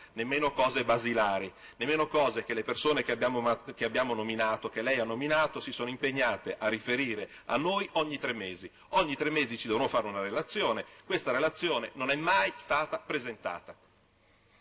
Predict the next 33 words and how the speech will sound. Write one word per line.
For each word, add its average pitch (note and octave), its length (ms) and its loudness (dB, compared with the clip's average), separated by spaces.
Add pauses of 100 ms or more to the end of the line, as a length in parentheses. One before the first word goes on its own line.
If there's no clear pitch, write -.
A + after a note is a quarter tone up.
Mi E3+ 160 0
permetto F3 400 4
di D3+ 100 2
domandarle, A#2 680 4
cosa G3 200 4
ha F#3 60 4
fatto B2+ 280 2
per A#2 140 0
tutte A#2+ 300 -4
queste A#2+ 540 0
inadempienze? G#2+ 960 -2 (760)
Magari D#3 540 4
un, C#3 280 0 (200)
una C3 160 2
tiratina D3 560 2
di C#3 100 0
orecchie C3 500 0
per A#2+ 140 -2
essere B2 360 0
un A#2+ 100 -4
pochettino C3 480 0
più C#3+ 180 2
adempienti B2 800 2
a G#2+ 80 2
quello B2+ 240 2
che C3 120 -2
hanno B2 140 2
firmato C3 440 0
al A2 40 0
momento A#2+ 600 0 (240)
della A#2+ 200 4
loro D3 280 4
nomina A#2+ 720 4